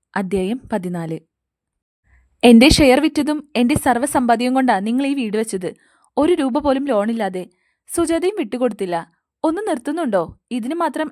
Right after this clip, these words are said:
എന്താ ഇവിടെ സംഭവിച്ചത്? സമയം എത്രയെന്ന് വല്ല ബോധവുമുണ്ടോ?" സഹി കെട്ട് യദു ഒച്ചയെടുത്തു.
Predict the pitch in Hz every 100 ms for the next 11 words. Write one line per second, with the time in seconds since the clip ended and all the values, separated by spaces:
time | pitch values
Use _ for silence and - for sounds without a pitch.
0 | - 247 262 339 294 330 277 226 220 220
1 | 240 240 _ _ _ - 302 285 339 -
2 | 247 - 302 294 277 254 294 277 233 240
3 | 254 196 180 - _ _ _ _ - 330
4 | 370 359 247 285 - 254 277 320 226 -
5 | 233 180 175 -